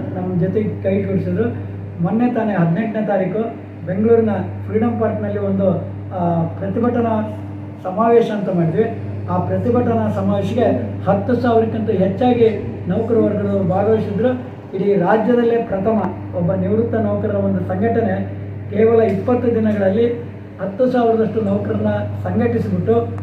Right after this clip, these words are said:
ಅವ್ರನ್ನ ಬೆಂಗಳೂರು ನಗರಕ್ಕೆ, ನಿಮ್ಮ ಕಷ್ಟ ನಮಗೆ ಗೊತ್ತಿದೆ, ಯಾಕಂತ ಹೇಳಿದ್ರೆ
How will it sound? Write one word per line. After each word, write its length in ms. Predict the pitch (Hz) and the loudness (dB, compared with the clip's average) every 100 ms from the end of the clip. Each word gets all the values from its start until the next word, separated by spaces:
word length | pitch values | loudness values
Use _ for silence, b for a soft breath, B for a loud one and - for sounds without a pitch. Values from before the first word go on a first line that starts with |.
| - 175 | -6 -2
ಅವ್ರನ್ನ 200 | 202 202 | 0 2
ಬೆಂಗಳೂರು 440 | 165 - 233 240 | 2 4 4 4
ನಗರಕ್ಕೆ, 440 | 220 214 208 - - _ _ - - | 2 0 0 -2 -6 _ _ -18 -6
ನಿಮ್ಮ 240 | 175 214 233 | 0 0 2
ಕಷ್ಟ 300 | 226 - 214 | 0 0 0
ನಮಗೆ 340 | 220 208 196 | 0 0 0
ಗೊತ್ತಿದೆ, 340 | 196 - 104 - - - - - | 0 2 2 2 -2 -8 -6 -4
ಯಾಕಂತ 260 | 170 196 196 | -2 0 2
ಹೇಳಿದ್ರೆ 420 | 214 233 208 | 4 4 4